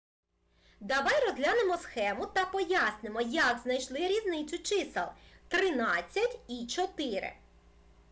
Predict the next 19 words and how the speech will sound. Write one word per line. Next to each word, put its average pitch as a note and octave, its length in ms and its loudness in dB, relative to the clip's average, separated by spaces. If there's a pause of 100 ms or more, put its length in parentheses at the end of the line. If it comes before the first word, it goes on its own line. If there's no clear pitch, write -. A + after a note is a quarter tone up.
(680)
Давай A3 440 -2
поглянемо. G3+ 560 -8 (500)
Якщо G#3 300 -2
є C#5+ 200 4
число E4+ 380 -4
тринадцять, D#4 760 -2
ми A#3+ 140 0
знаємо, C#4 500 0
що C#4+ 120 -4
воно E4 280 -4
складається C4 680 0
з C#4+ 240 0 (400)
одного A3+ 360 0
десятка, G3+ 760 -4
тобто F#4 240 -4
десяти, F4 640 0
та A#3+ 120 2
трьох E4 340 -2
одиниць. B3 520 -4